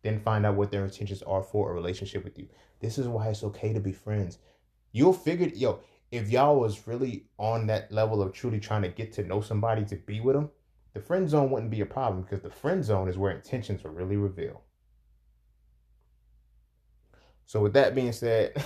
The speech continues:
<laughs> we'll wrap it up here. This was, uh, this was the Just Scenes podcast. Don't forget to follow me on social media, Instagram at underscore just underscore scene underscore. Um,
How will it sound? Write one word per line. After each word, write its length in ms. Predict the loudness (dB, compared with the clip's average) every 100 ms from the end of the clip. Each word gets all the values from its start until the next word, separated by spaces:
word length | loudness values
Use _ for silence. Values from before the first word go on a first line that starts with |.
| -2
<laughs> 240 | -2 -4
we'll 160 | 0 2
wrap 240 | 4 2
it 80 | 2
up 180 | 0 0
here. 280 | 0 -2 -8 _ _ _ -6
This 240 | -4 -2
was, 600 | 2 4 4 4 0 -6 _ _ _
uh, 440 | -2 2 2 2 -2 -10 _ -20 -10
this 180 | -10 -8
was 100 | -6
the 80 | -4
Just 340 | 0 0 0
Scenes 260 | -2 0 -2
podcast. 720 | -2 2 2 2 4 4 2 -6 -20 _ _ -4
Don't 200 | -2 0
forget 480 | 0 0 2 0 -2 -10 _ -8
to 120 | -4
follow 340 | 4 4 6
me 200 | 2 0
on 500 | 0 0 0 -2 -6 -12 _ _ _ _
social 340 | -4 -4 -2
media, 480 | 0 0 0 0 -2 -8 _ _ _ _ -6
Instagram 600 | -6 -4 -4 -2 -2 -2
at 260 | -4 -6 -18 -20 -8
underscore 460 | -2 -2 -2 -2 0
just 240 | -2 -4
underscore 440 | -6 -6 -4 -6
scene 400 | -6 -6 -6 -6 -8 _ _
underscore. 600 | -4 -4 -6 -4 -4 -4 -10 _ _ _ -6
Um, 420 | -4 -4 -6